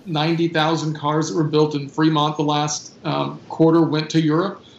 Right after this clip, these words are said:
So now you're talking about, you're having to increase the, um, U S market size too, right? So they're talking, so instead of,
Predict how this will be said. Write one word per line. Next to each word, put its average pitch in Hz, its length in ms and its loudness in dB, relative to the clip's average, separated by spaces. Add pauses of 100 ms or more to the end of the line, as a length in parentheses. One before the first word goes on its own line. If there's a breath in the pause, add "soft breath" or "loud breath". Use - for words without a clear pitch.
So - 140 -4
now 156 140 4
you're 208 160 0
talking 160 300 0
about, 139 420 -4 (600)
you're 160 120 4
having 165 180 4
to - 60 0
increase 175 440 0
the, 156 400 2
um, 151 200 -4
U 175 200 2
S 175 200 2
market 151 280 -4
size 147 300 -8
too, 160 300 0
right? 147 220 -2
So 165 80 -4
they're 165 200 4
talking, 165 460 -2 (340)
so - 120 0
instead 160 240 2
of, 156 60 0